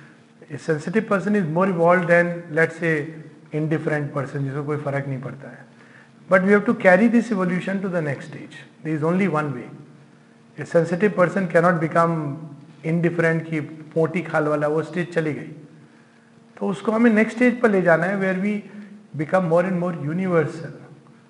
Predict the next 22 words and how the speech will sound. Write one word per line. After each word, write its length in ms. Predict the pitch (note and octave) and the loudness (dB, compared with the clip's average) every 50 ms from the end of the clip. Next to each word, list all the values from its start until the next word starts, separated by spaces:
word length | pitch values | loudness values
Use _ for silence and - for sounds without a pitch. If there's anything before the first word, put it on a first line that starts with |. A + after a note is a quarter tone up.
| _ _ _ _ _ _ | _ _ _ _ _ _
Universalize 920 | D#3 E3+ G3 G#3+ A3+ A#3 A3+ A3 - A3 G3 F3+ E3+ E3+ E3 D#3+ D3+ D#3+ E3 | 2 4 6 8 8 8 8 8 4 4 8 8 8 8 8 6 2 0 -2
the 80 | C#3+ | -4
sensitivity. 760 | - - D3 C3+ - - - - - B2 - - - - - - - - - _ - - - - - _ _ _ D3 | -4 -6 -8 -10 -10 -10 -12 -12 -10 -12 -12 -12 -16 -18 -20 -20 -20 -20 -20 _ -20 -20 -20 -20 -20 _ _ _ -4
The 120 | D3+ E3 | -4 -4
sensitivity 800 | D3+ - F3 F3 E3+ F3 G#3+ G3 A#3 A#3+ A3+ A#3 - A3+ A#3 A3+ | 0 2 2 2 2 2 0 4 4 4 4 4 4 4 2 2
for 180 | - A3 G3 | 2 0 2
my 220 | F3+ F3+ F#3 F#3 F3+ | 4 4 4 4 4
own 200 | F#3+ G#3+ A3+ A3 | 4 2 2 2
suffering 440 | - - F#3 - - - F#3 F#3+ | 2 2 2 2 2 -2 -2 -2
should 220 | F3 - - E3 D#3 | -2 -4 -6 -4 -2
now 180 | D#3+ D#3+ E3+ | 0 0 2
become 320 | E3 E3 D#3 D#3 D#3+ D#3 D#3+ F#3+ - E3 D#3+ - - - - - - - - - - | 2 2 0 2 0 0 0 -2 -8 -10 -12 -14 -14 -18 -20 -20 -20 -20 -20 -10 -6
a 40 | D#3 | -4
means 540 | D#3 E3+ G3+ G#3+ G#3 F#3 D3+ C3+ - - - - - - - - - - - - - - - - - | 0 2 2 2 2 2 0 -4 -6 -8 -12 -12 -14 -16 -18 -20 -20 -20 -20 -20 -20 -20 -20 -20 -14
to 80 | - | -12
become 340 | C#3 C3+ D3 C#3+ D#3+ D#3+ D#3+ D#3+ | -6 -6 -4 0 0 0 0 0
a 60 | D3 | -4
sensitivity 840 | E3 - D3+ C#3+ C#3+ - F#3 D3 F#3 F3 D#3 D3 - D#3+ D3+ C#3+ C#3+ - - - - - - - - | -4 -6 -6 -6 -6 -6 -8 -6 -4 -4 -4 -4 -4 -6 -6 -6 -8 -12 -16 -18 -20 -20 -20 -16 -14
for 80 | - | -10
the 100 | C3 C#3+ | -8 -8
whole 240 | C3+ - C#3+ C3 C#3 | -8 -8 -8 -8 -8
world, 440 | C#3 C3+ C3+ - C3 - - - | -8 -8 -8 -10 -12 -12 -14 -16